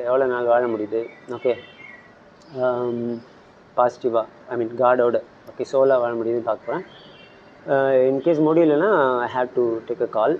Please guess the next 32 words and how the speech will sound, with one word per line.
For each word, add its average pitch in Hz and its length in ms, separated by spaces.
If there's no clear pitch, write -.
ஓகே, 127 220
அதுதான் 113 340
பண்ண 120 180
போறேன். 139 240
ஓகே, 123 260
so - 200
இந்த 127 140
வீடியோ 175 220
உங்களுக்கு 143 200
பிடிச்சிருக்குன்னு 147 400
நினைக்கிறேன். 131 320
ஆஹ், 127 160
பிடிச்சிருந்ததுன்னா 131 1000
ஒண்ணும் 131 220
பண்ண 131 160
தேவையில்ல. 120 360
ஆஹ், 113 360
அண்டர்ஸ்டாண்ட் 123 440
பண்ணிக்கோங்க. 120 420
ஓகே, 117 260
try 127 180
to 127 120
live 131 160
as 131 180
soul. 165 200
Um, 117 320
see 170 200
everyone 135 320
as, 120 200
as 120 120
soul. 147 240
Also, 127 340